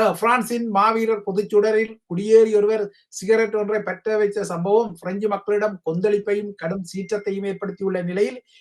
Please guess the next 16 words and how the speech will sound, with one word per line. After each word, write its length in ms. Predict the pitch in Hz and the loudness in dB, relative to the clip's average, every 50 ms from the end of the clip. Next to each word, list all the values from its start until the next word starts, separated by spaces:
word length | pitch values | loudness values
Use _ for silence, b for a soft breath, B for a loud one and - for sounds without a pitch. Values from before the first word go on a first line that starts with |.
| b b - | b b 0
இதற்குரிய 400 | 196 208 196 - 202 202 190 170 | 0 0 2 2 0 0 0 2
எதிர்வினைகளும் 540 | 170 175 220 240 247 240 226 208 220 214 196 | 4 4 4 4 4 2 2 2 2 2 2
வருகின்றன. 420 | 180 160 160 180 180 190 202 226 254 262 - b b b b _ - | 2 0 0 0 -2 -2 -2 -2 -2 -2 -4 b b b b _ -2
குறித்த 300 | 196 220 220 - - - 220 214 | 0 0 0 0 2 2 2 2
குடியேறியின் 720 | 208 - 175 175 190 208 220 220 220 220 214 220 214 214 202 - - | 2 0 -2 -2 4 8 8 8 8 8 4 0 -4 -6 -8 -8 -6
வதிவிட 440 | 151 160 170 208 202 208 208 202 220 208 | -4 -2 -2 -2 -2 0 0 2 2 2
அனுமதி 460 | 160 156 160 170 180 196 196 214 240 277 269 _ _ _ _ _ _ _ _ _ _ _ _ _ _ _ - | 0 0 -2 -2 -2 -2 -2 -4 -6 -8 -10 _ _ _ _ _ _ _ _ _ _ _ _ _ _ _ -4
எதிர்வரும் 500 | 175 180 214 214 220 214 214 214 208 202 - - | 4 6 6 8 8 8 6 4 2 0 -4 -6
அக்டோபர் 560 | 170 165 - - 220 220 214 214 220 214 208 202 - _ _ _ _ - 160 160 | -8 -8 -2 2 4 6 6 6 6 2 0 -2 -8 _ _ _ _ -16 -10 -6
முடிவடையும் 540 | 170 180 190 214 220 214 208 208 208 202 | -4 -2 0 2 2 4 4 4 2 2
நிலையில், 380 | 180 175 175 196 202 233 226 196 - - _ | 0 0 0 -2 -2 -4 -6 -8 -10 -10 _
அந்த 300 | - 175 180 190 190 175 | -4 -2 -2 -2 -2 -2
வதிவிட 400 | 160 160 160 180 190 202 202 196 - 160 | -2 -4 -2 0 2 2 2 2 0 0
அனுமதி 400 | 151 151 160 185 190 196 196 196 180 | -2 -4 -6 -6 -4 -2 -4 -4 -4
நீடிக்கப்பட 520 | 156 170 190 202 202 - 202 - 175 180 | -4 -4 -4 -4 -4 -6 -6 -6 -4 -4
மாட்டாதென 460 | 175 170 170 165 170 170 180 196 220 | -2 -2 -2 -2 -2 -4 -4 -4 -6